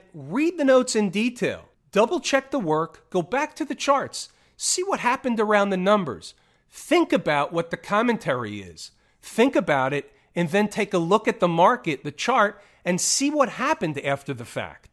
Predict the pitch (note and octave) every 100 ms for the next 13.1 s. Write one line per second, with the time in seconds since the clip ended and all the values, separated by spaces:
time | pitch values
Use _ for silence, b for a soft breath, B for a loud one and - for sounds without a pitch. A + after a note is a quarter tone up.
0 | - D3 A3+ A3 E3 E3 E3 C#3 E3 E3+
1 | F#3 F3+ E3 D#3+ - G#3 G3+ F3 E3 D3
2 | G3 G#3 F#3+ E3 D#3+ D3+ - G3 G3 F#3
3 | F3+ E3 D3+ - A#3+ A3+ G#3+ E3 C#3 C#3+
4 | B2+ D#3 F3+ E3+ E3+ D#3+ - C#3+ C#3+ C#3
5 | A2+ A#2 D3 D#3 D#3+ D#3 D3+ - _ -
6 | A3 A#3 B3 A#3 - D#3 B2 C3 - A2+
7 | G#2+ - D3 G#3+ B3 A#3 - _ _ _
8 | - G#3+ G#3 G3 F#3 F3+ F3 - F#3+ E3+
9 | A#2+ F2+ _ - G#3 - F#3+ - F#3 G#3
10 | A3+ A3 G3+ - F3+ F3 E3 E3 D#3 D3
11 | E3 A#2 A#2+ E3+ E3 D3+ - D3 C3+ B2+
12 | B2+ - A3 D3+ - F3+ - - G3 -
13 | -